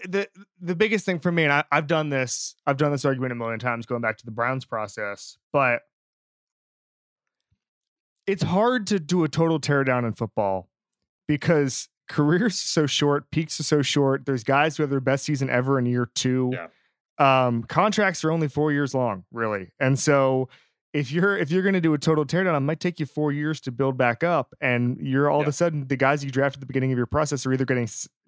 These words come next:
Speaker 1: get, either getting expensive or, which defeats the purpose, or they're, they've just got a bunch of bad habits 'cause they've lost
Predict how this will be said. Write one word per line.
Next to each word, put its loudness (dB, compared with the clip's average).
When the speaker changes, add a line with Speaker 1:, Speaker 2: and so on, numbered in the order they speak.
Speaker 1:
get, -6
either -4
getting -4
expensive -2
or, 6
which -2
defeats -2
the -12
purpose, 0
or 2
they're, 2
they've 0
just -4
got 4
a -2
bunch -2
of -6
bad 2
habits 0
'cause -4
they've -2
lost -2